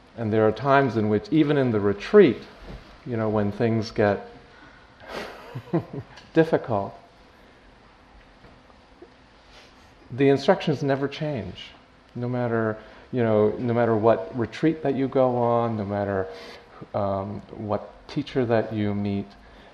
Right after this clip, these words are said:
The basic instructions are <laughs> really the same. It's kind of interesting that way. But how they actually meet our lives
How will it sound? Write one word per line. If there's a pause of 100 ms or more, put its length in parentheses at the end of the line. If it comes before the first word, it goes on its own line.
(340)
The
basic
instructions
are (180)
<laughs>
really
the
same.
It's
kind
of (560)
interesting
that
way. (1120)
But
how
they
actually
meet
our
lives